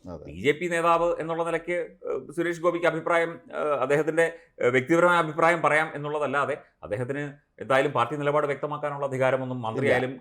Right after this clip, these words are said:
Speaker 2: കേന്ദ്രമന്ത്രിയാലും
Speaker 1: ഇല്ല, ഇല്ല.
Speaker 2: പ്രധാനമന്ത്രിയായാലും ഇല്ല.
Speaker 1: ഇല്ല.
Speaker 2: നരേന്ദ്രമോദി പറഞ്ഞാലും അത് ബി ജെ പിയുടെ അഭിപ്രായമല്ല.
Speaker 1: ഒരിക്കലും അല്ല. ആ
Speaker 2: പക്ഷേ
Speaker 1: പാർട്ടി, പാർട്ടി
Speaker 2: ജെ പി, ജെ പി നദ്ദ പറഞ്ഞാൽ അത് ബി ജെ പിയുടെ അഭിപ്രായം.
Speaker 1: പാർട്ടി നിലപാട്.
Speaker 2: അതാണ്.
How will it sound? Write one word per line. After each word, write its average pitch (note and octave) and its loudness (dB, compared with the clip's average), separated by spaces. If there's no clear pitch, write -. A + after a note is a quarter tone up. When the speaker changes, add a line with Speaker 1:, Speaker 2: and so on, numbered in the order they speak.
Speaker 2:
കേന്ദ്രമന്ത്രിയാലും C3 0
Speaker 1:
ഇല്ല, D3 -4
ഇല്ല. D3+ 2
Speaker 2:
പ്രധാനമന്ത്രിയായാലും F#3+ 6
ഇല്ല. C#3+ -2
Speaker 1:
ഇല്ല. C3 0
Speaker 2:
നരേന്ദ്രമോദി E3 2
പറഞ്ഞാലും F#3+ 2
അത് G3 0
ബി F3 0
ജെ F3 4
പിയുടെ F#3+ 2
അഭിപ്രായമല്ല. E3 2
Speaker 1:
ഒരിക്കലും G3 4
അല്ല. G#2 4
ആ - -6
Speaker 2:
പക്ഷേ E3 2
Speaker 1:
പാർട്ടി, G#3 2
പാർട്ടി G3+ 6
Speaker 2:
ജെ G3 -2
പി, B2+ -12
ജെ D3 6
പി A3+ -2
നദ്ദ G#3 -2
പറഞ്ഞാൽ F#3+ -2
അത് D#3+ -6
ബി C#3 -4
ജെ B2 0
പിയുടെ G#2+ -2
അഭിപ്രായം. A2 -2
Speaker 1:
പാർട്ടി A2 -4
നിലപാട്. - -8
Speaker 2:
അതാണ്. E3 -2